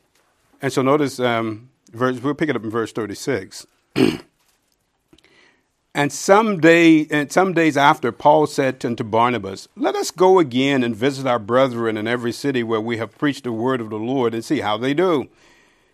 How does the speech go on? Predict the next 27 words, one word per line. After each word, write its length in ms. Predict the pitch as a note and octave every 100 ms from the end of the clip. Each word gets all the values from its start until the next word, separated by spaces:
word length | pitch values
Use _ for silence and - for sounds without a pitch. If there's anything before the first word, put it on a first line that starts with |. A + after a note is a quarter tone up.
| _ _ -
And 140 | F#2
Barnabas 460 | G2+ A#2+ C3+ A#2 G#2+
determined 420 | A#2 B2 B2+ A#2+
to 80 | A2+
take 320 | - A#2 -
with 160 | A2+ G#2+
him 200 | C3 C#3
John, 540 | F3 G#3 D#3 G2 - _
whose 200 | A#2+ A#2+
surname 540 | - C3+ D3 C#3 C#3+ E3
was 160 | F3+
Mark. 520 | F3 G3 A#3+ D3 - _ _ _ _ _ _ _ _ _ _ _ _
But 180 | A#2+ -
Paul 260 | D#3 F3
thought 280 | E3+ D3 C#3
it 80 | C#3+
not 320 | D#3 A4 G#4+
good 220 | D3+ C3 C3+
to 60 |
take 260 | A#2+ A#2+ -
him 340 | A2 A2+ B2+ _
with 280 | - A#2 G#2
them, 360 | A2 A2+ E3 - _ _ _
who 140 | - D3
departed 720 | C3+ - - G#3 F#3+ F3+ C3+
with 240 | E3+ G3+
them, 440 | C#3+ A#2 G#2 C#3